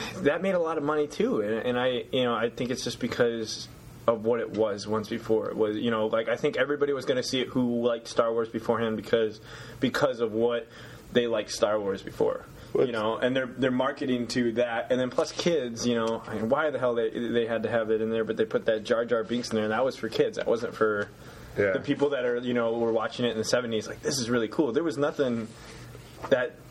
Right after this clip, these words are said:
Speaker 1: dumb in, in the other Star Wars, or
Speaker 2: Yeah.
Speaker 1: at least in my opinion, I don't think there was.
Speaker 2: Ewoks came close. I guess, Mike, it's, it's weird for me with, with those movies because they, George Lucas has, has now been gone on record to say that,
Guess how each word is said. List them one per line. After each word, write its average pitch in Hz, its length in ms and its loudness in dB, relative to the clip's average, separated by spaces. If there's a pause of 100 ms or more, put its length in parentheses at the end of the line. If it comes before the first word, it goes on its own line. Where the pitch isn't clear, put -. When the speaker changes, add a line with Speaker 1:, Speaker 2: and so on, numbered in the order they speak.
(380)
Speaker 1:
dumb 117 440 2
in, 113 480 0
in 117 160 0
the 113 100 2
other 113 160 0
Star 113 300 0
Wars, 101 180 -2
or 117 80 4
Speaker 2:
Yeah. 117 60 2
Speaker 1:
at 120 60 0
least - 180 -2
in 127 80 2
my 131 160 0
opinion, 117 340 0
I 98 80 -4
don't 101 160 0
think 110 140 0
there - 80 -2
was. 202 100 2
Speaker 2:
Ewoks 139 320 0
came 95 220 -4
close. 87 340 0 (420)
I 160 60 8
guess, 208 240 0
Mike, 160 220 0 (100)
it's, - 800 0
it's 123 200 -2
weird 156 200 2
for 127 120 -2
me 139 160 0
with, 101 240 -2
with 98 100 -2
those 98 180 2
movies 92 300 0
because 90 540 0
they, 98 500 0 (680)
George 127 260 2
Lucas 117 300 -2
has, 95 140 0
has 92 260 0
now 95 220 2
been 92 260 -2
gone 95 160 2
on 90 140 0
record 90 280 0
to 90 60 0
say 90 300 2
that, 85 380 0